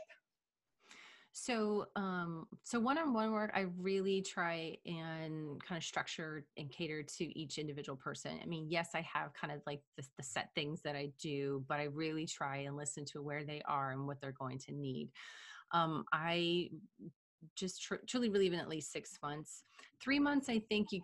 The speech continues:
kinda just get going, and then I feel like it's, you just need that little extra to, like, to support to keep going. So I like to do six months,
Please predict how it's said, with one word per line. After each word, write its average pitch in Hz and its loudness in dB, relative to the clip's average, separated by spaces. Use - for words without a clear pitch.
kinda 185 6
just 180 0
get 156 -6
going, 175 2
and 165 2
then 165 4
I 160 0
feel 170 0
like 156 0
it's, - -10
you 165 -10
just - -2
need 175 -2
that 151 -6
little 208 2
extra 156 -2
to, - -4
like, 147 -2
to 135 -2
support 156 -2
to 151 -6
keep 147 -8
going. 147 -4
So 151 -2
I 165 2
like 165 -2
to - 0
do 151 -4
six - -12
months, 143 -8